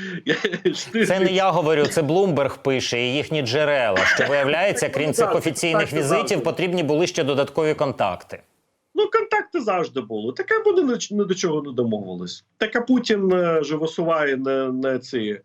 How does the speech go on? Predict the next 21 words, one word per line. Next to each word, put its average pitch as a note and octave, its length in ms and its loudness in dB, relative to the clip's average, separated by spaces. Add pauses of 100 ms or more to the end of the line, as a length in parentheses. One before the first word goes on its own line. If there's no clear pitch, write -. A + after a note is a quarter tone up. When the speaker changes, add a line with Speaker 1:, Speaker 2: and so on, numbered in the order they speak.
(960)
Speaker 1:
вимоги, D3 500 0
які C#3+ 200 -2
Трамп C3+ 340 -2
не B2 100 -2
може A2 260 -2
виконати. F#2+ 680 -8
Це - 160 0
ж C#3 100 2
очевидно G#2+ 500 0
вже F#2+ 140 0
стає. F2+ 420 -4
Нічого F3+ 380 0
немає. A#2+ 420 0 (360)
Нічого F3 360 0
немає, F#3 320 2
тому D#3+ 260 0
що, D#3 280 0 (340)
і C3+ 120 -2
більш - 260 0
того, E3+ 240 0
росіяни, G3 720 0